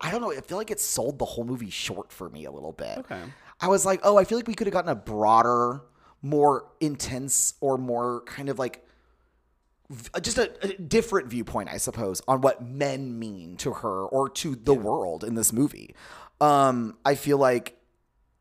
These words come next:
Speaker 1: it just ends up being kinda like, oh, she's grieving her dead husband or whatever, and she sees him in all men now.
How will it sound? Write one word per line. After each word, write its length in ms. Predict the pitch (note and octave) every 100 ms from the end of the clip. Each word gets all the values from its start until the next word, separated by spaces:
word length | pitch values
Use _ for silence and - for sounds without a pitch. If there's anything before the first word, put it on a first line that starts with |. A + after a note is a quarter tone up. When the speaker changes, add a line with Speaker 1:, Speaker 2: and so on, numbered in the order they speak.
| _ D3+
Speaker 1:
it 80 | C#3+
just 180 | D3+
ends 140 | D3+ C3+
up 140 | C3
being 160 | C3 B2+
kinda 220 | C3+ B2+
like, 200 | A#2+ A#2+ C3+
oh, 420 | C3 A#2+ A2+ G#2+ - - _ -
she's 320 | - D3+ A#2+
grieving 560 | C3+ C3+ B2+ B2+ A#2+
her 180 | A2 B2+
dead 260 | A2 A#2+ A2+
husband 380 | B2+ A2+ A2+ G#2+
or 100 | G#2
whatever, 480 | G#2 G2+ G2+ G2+ -
and 120 | A#2+
she 160 | - A#2+
sees 340 | - A#2 G#2
him 160 | A#2+ A2
in 100 | F#2+
all 160 | D#2
men 280 | E2 D#2+ C#2
now. 360 | A1 - -